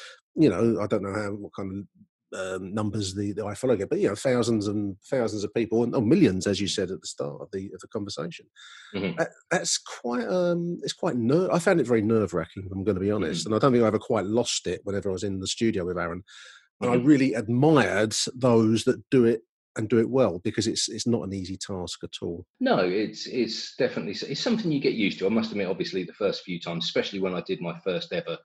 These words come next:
Speaker 2: commentary as the main commentator.
Speaker 1: The lead,
Speaker 2: It was,
Speaker 1: yeah.
Speaker 2: yes, it was Barnet, uh, at Chesterfield. Barnet won one nil. It was the first ever game at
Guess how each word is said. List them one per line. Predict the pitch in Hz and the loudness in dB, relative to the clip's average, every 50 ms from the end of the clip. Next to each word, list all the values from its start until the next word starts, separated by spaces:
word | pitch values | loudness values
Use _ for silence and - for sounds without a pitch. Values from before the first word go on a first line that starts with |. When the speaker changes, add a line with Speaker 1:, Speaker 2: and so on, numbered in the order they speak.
| _ _ _ _ - | _ _ _ _ -6
Speaker 2:
commentary | - 95 92 87 82 - 92 87 82 | -4 -4 -4 -4 -6 -8 -8 -6 -6
as | 78 90 82 78 - | -6 -8 -8 -8 -8
the | - 90 | -8 -6
main | 87 90 92 95 95 92 90 87 82 78 - - | -4 -4 -2 -2 -2 -2 -4 -6 -8 -10 -12 -10
commentator. | - 87 80 76 78 - - 73 71 71 - 80 76 - _ _ - | -10 -10 -10 -10 -12 -12 -12 -12 -14 -12 -12 -12 -12 -12 _ _ -2
Speaker 1:
The | 110 | 0
lead, | 110 110 110 107 95 98 82 82 | 2 4 4 2 2 0 -4 -4
Speaker 2:
It | 87 | -6
was, | 85 85 87 85 | -6 -4 -4 -2
Speaker 1:
yeah. | 104 104 98 90 87 - | -2 -2 -2 -4 -6 -4
Speaker 2:
yes, | 120 120 107 92 85 80 - - - | 0 2 2 2 0 -2 -4 -8 -8
it | 82 98 92 | -8 -6 -2
was | 90 98 90 - | 0 0 -2 -2
Barnet, | - - 95 90 90 87 87 85 78 85 - - - - - | -2 -4 -4 -2 -2 -4 -4 -4 -6 -8 -12 -14 -14 -10 -6
uh, | 85 85 85 82 82 82 85 85 85 82 82 | -4 -2 -2 0 0 0 0 0 0 0 0
at | 85 85 - - _ | -2 -4 -8 -12 _
Chesterfield. | - - 151 131 80 85 82 - - 147 - - - _ - | -6 -4 -4 -4 -4 -8 -12 -12 -10 -12 -12 -14 -16 _ -8
Barnet | 85 78 80 80 78 80 | -8 -6 -6 -8 -10 -10
won | 85 80 85 82 80 78 - _ _ | -10 -10 -10 -10 -12 -14 -18 _ _
one | 80 87 82 82 80 | -12 -10 -10 -8 -8
nil. | 78 78 80 | -8 -8 -8
It | 82 80 | -10 -12
was | - - - _ - | -16 -20 -20 _ -8
the | 90 | -6
first | 85 - - 82 | -6 -6 -6 -10
ever | 78 80 80 | -12 -12 -12
game | - - 80 80 82 80 | -10 -8 -8 -8 -8 -8
at | 78 78 | -12 -14